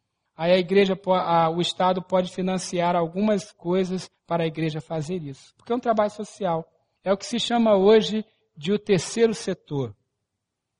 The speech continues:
É a aliança do Estado com empresas, organizações, eh, civis, como a igreja, tá? Então, gente, vamos tomar cuidado pra gente não ir nem para um extremo e nem para o outro extremo.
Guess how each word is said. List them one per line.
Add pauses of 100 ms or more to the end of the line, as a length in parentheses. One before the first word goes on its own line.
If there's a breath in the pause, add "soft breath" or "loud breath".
(120)
É
a
aliança
do
Estado
com
empresas,
organizações, (320)
eh,
civis,
como
a
igreja, (340)
tá? (220 soft breath)
Então,
gente,
vamos
tomar
cuidado (400)
pra
gente
não
ir
nem
para
um
extremo
e
nem
para
o
outro
extremo.